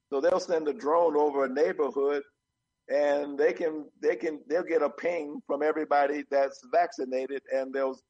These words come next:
see, "Oh, here's a dead zone. Somebody that lives in that house is not vaccinated. There's no signal."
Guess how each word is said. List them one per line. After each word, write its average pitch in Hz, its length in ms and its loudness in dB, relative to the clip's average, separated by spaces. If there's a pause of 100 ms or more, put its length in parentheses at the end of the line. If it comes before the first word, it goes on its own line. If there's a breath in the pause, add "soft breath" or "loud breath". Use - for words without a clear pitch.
(120)
see, 147 120 -6
"Oh, 143 220 2
here's 147 180 -4
a 127 60 -4
dead 147 280 2 (120)
zone. 123 420 -2 (280)
Somebody 135 340 2
that 120 80 -6
lives 127 240 -2
in 120 100 -4
that 139 200 0
house 120 320 0
is 110 100 -14
not 113 240 -2
vaccinated. 113 640 -4
There's 107 180 -10
no 113 160 -4 (140)
signal." 120 260 -10